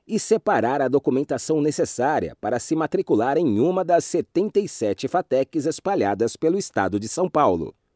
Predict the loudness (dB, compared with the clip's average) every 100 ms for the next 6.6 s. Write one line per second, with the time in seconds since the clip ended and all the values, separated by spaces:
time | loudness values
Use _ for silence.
0 | _ 2 4 4 2 2 2 2 4 2
1 | 2 4 4 4 4 4 4 4 4 4
2 | 2 2 2 2 2 2 2 0 0 2
3 | 2 2 0 0 0 -2 0 0 4 4
4 | 4 4 2 0 -4 -4 0 -2 0 0
5 | 2 2 4 4 4 4 2 2 0 2
6 | 2 4 4 4 -2